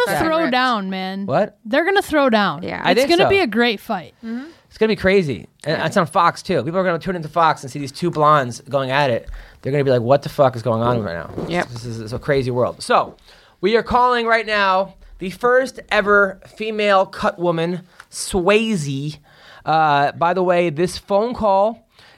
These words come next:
Speaker 2: is brought to you by Amber Leroy. Amber Leroy,
Speaker 3: <laughs>
Speaker 2: uh, Combat Sports. I'm telling you,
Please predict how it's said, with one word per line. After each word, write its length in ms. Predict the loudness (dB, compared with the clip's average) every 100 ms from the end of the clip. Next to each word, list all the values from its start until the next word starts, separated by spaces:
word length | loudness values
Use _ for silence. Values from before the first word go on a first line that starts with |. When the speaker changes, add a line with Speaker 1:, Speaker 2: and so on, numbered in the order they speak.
| -6
Speaker 2:
is 220 | -2 -2
brought 300 | -2 0 0
to 100 | 0
you 80 | -2
by 300 | 0 2 0 0
Amber 300 | 0 2 2
Leroy. 440 | 0 0 0 -2 -14 -8
Amber 240 | -2 2 2
Leroy, 520 | 2 2 4 2 2 0 -4
Speaker 3:
<laughs> 240 | -6 -8 0
Speaker 2:
uh, 280 | 2 2 0
Combat 500 | 0 0 2 0 -2
Sports. 560 | -2 0 0 -2 -12 -18 -10
I'm 120 | -8
telling 340 | 0 2 2
you, 280 | 0 -2 -2